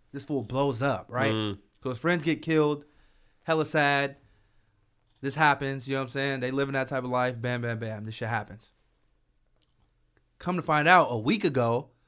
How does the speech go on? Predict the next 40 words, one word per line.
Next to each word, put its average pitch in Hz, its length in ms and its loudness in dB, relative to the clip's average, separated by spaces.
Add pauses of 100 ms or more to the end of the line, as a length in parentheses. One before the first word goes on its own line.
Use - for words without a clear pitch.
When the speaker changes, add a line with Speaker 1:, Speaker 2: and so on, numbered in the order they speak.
(840)
Speaker 1:
forensic 160 600 0
evidence 139 460 0
shows 131 480 0
that 117 340 -6
this 147 160 -2
fool 131 200 -2
was 117 80 -4
supposedly 120 340 -4
the 101 100 -8
shooter 113 640 -2 (420)
in 123 120 -6
his 113 140 -6
friend's 127 400 -4
death. 110 380 -8 (840)
Speaker 2:
Oh, 113 160 8
wow! 107 480 6 (440)
So 110 200 0
the 104 120 0
reason 120 240 0
he 117 80 -2
got 110 180 4
famous 120 340 0
was 101 120 -8
pretty 113 180 -4
much 101 180 -2
'cause 98 140 -6
he 101 80 -10
killed 101 240 -6
his 92 80 -10
own 85 140 -6
friends. - 320 -8 (800)
Speaker 1:
Pretty 131 180 2
Speaker 2:
Damn. - 80 2
Speaker 1:
much. 190 140 0
That's 151 200 2
how 139 100 0
I 190 140 6
know 175 140 2
about, 123 280 0
well, 143 240 2